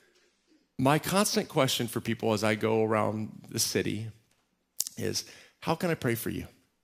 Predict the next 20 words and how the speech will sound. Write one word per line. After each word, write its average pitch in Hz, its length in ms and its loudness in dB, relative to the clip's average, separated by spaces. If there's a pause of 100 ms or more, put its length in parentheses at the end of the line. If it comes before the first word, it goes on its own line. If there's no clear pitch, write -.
(640)
Do - 100 -2
you - 60 0
know 330 80 2
what - 180 -2
the 147 80 2
main 110 400 2
thing 117 200 -2
that 113 100 -6
people 113 180 -4
say 104 220 -2
to 110 80 -4
me 120 100 -2
is? 117 200 -8 (2250)
They 113 140 -2
say, 101 380 -2 (200)
"I 110 60 -14
just 131 180 -8
wanna 127 140 -4
be 104 120 -6
happy." - 340 -8